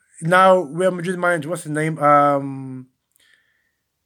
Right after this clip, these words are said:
you know the one, the Italian guy. You know that, um, used to manage Chelsea. Sorry,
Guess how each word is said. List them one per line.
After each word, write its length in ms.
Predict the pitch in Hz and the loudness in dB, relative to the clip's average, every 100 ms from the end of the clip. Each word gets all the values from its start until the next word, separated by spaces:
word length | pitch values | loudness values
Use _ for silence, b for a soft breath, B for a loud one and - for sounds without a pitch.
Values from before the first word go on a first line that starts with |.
| _ _ _ _ _ _ | _ _ _ _ _ _
you 140 | 185 | 4
know 80 | 196 | 4
the 100 | 170 | 4
one, 240 | 151 151 147 | 4 2 2
the 80 | |
Italian 400 | 160 160 202 190 170 | 0 2 2 2 0
guy. 200 | 143 135 | -2 -4
You 160 | 147 | -6
know 180 | 151 147 | -6 -4
that, 260 | 143 170 175 | -2 -4 -4
um, 640 | 160 160 160 160 156 160 165 | -6 -6 -12 -14 -12 -12 -10
used 260 | 175 180 170 | -6 -6 -4
to 40 | |
manage 520 | 170 180 175 160 - | 2 2 2 -4 -8
Chelsea. 500 | - 190 175 160 113 b | 2 2 2 -4 -10 b
Sorry, 240 | - 165 | -4 -4